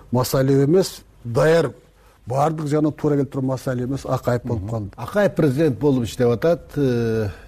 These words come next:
Speaker 2: эки жыл иштегенден кийин, бир миң тогуз жүз токсон үчүнчү жылы Кыргызстандын белгилүү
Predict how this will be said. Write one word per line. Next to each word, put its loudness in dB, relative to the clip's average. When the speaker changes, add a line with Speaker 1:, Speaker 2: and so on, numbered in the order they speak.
Speaker 2:
эки -2
жыл 2
иштегенден 0
кийин, 2
бир -2
миң 2
тогуз 0
жүз -14
токсон -2
үчүнчү -4
жылы 0
Кыргызстандын 0
белгилүү 0